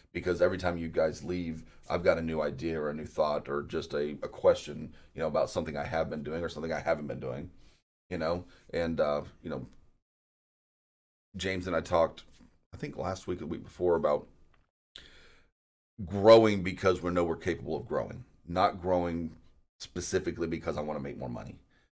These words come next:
But, you know, I push because I know that I have not yet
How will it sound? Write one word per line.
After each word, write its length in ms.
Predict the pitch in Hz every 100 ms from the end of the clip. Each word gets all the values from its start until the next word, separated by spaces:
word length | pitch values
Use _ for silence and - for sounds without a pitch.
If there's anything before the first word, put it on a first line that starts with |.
| _
But, 320 | - 90 - -
you 80 |
know, 260 | 87 80 73
I 160 | 87 90
push 520 | - - 120 95 -
because 500 | - 85 - 87 82
I 100 | -
know 240 | 87 87 87
that 120 | 85
I 140 | 80
have 180 | 82 76
not 320 | 82 85 85
yet 380 | 87 82 80 -